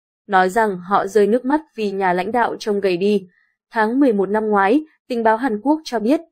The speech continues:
ông Kim Jong-un có cân nặng khoảng một trăm bốn mươi ki-lô-gam. Trong khi đó, nghị sĩ Hàn Quốc H T Kyung cho hay không có bằng chứng ông Kim Jong-un đã tiêm vaccine covid mười chín. Người này còn tiết lộ tổng giao dịch thương mại giữa Triều Tiên và Trung Quốc bị giảm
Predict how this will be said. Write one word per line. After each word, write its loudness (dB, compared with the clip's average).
ông -2
Kim -2
Jong-un 0
có -2
cân -4
nặng 0
khoảng -2
một 0
trăm -4
bốn 2
mươi 2
ki-lô-gam. 4
Trong -4
khi -2
đó, 2
nghị -2
sĩ -6
Hàn 0
Quốc 2
H -4
T 2
Kyung 2
cho 0
hay 0
không -2
có 0
bằng -2
chứng -2
ông -4
Kim -2
Jong-un 0
đã 0
tiêm 0
vaccine -4
covid 0
mười 0
chín. 0
Người 4
này 6
còn 0
tiết 2
lộ 6
tổng 0
giao 0
dịch 0
thương 2
mại 2
giữa 2
Triều 2
Tiên 2
và 0
Trung -4
Quốc 2
bị -2
giảm 0